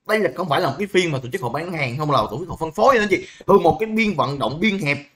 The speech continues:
khối lượng thấp, nó gọi là những cái phiên tổ chức họ đang kiểm tra cung cầu. Và bản chất hôm qua của thị trường chung, em đánh giá trước A T C là một cái phiên test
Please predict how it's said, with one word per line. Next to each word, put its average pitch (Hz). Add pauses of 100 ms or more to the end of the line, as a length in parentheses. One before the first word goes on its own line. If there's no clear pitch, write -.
(120)
khối 208
lượng 127
thấp, 262 (180)
nó 247
gọi 151
là 143
những 143
cái 214
phiên 185
tổ 120
chức -
họ 127
đang 156
kiểm 113
tra 151
cung 139
cầu. - (320)
Và 170
bản 185
chất -
hôm 226
qua 247 (220)
của 170
thị 147
trường 143
chung, 170 (200)
em 170
đánh 196
giá 190
trước 262
A 175
T 165 (140)
C - (300)
là 120
một 110
cái 175
phiên 143
test 247